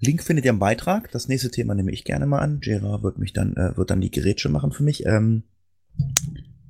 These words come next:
die Kings haben, glaub ich, äh, mal wieder so ein richtig geiles Ding am Start.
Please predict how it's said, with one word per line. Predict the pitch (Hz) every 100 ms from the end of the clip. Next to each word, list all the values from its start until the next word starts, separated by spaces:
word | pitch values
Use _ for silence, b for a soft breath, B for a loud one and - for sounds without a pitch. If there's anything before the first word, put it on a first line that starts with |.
| - - _ - - -
die | 113
Kings | - 143 95 82 - - - -
haben, | 101 104 110
glaub | 104 113 120
ich, | 123 -
äh, | - 110 110 110 110 B B B B B B B B _
mal | 101 98
wieder | 101 107
so | 104
ein | 98
richtig | 117 - 117
geiles | 107 117 113
Ding | - 120
am | 95
Start. | 87 - 92 120